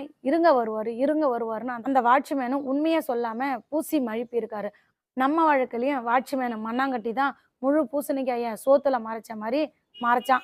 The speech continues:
அவனும் வந்து ஸ்ரீமதி வழக்குல பெரிய ஒரு உடந்தையா இருந்துகிட்டு இருக்கான். இது, இதுக்கு முன்னாடி கூட பாத்தீங்கன்னா, சக்தி அந்த கனியாமூர் பள்ளிக்கூடத்துல ராஜா கொலை வழக்குல பாத்தீங்கன்னா, ரவிக்குமாரை ஒரு நாள் கைது பண்ணியிருப்பாங்க. அதுலயுமே வந்து வாட்ச்மேனை தான்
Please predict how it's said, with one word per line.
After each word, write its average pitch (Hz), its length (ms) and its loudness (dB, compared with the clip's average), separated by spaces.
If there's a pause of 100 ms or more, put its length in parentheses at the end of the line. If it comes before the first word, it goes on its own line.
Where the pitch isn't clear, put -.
அவனும் 277 400 0
வந்து 247 400 -4 (280)
ஸ்ரீமதி 285 380 0
வழக்குல 226 360 -4
பெரிய 311 680 6
ஒரு 214 340 -4
உடந்தையா 233 460 2 (280)
இருந்துகிட்டு 226 400 -4
இருக்கான். 226 240 -8 (340)
இது, 294 180 2
இதுக்கு 294 400 4
முன்னாடி 294 280 4
கூட 240 480 -2
பாத்தீங்கன்னா, 220 440 -6
சக்தி 226 560 -4
அந்த 214 180 -10
கனியாமூர் 240 560 -4
பள்ளிக்கூடத்துல 233 840 -6 (380)
ராஜா 285 480 4
கொலை 240 280 -2
வழக்குல 220 420 -6 (100)
பாத்தீங்கன்னா, 214 400 -10
ரவிக்குமாரை 226 720 -4
ஒரு 220 180 -6
நாள் 226 240 -10
கைது 220 360 -8
பண்ணியிருப்பாங்க. 202 640 -10 (360)
அதுலயுமே 311 540 4
வந்து 262 260 0
வாட்ச்மேனை 240 600 -2
தான் 214 240 -6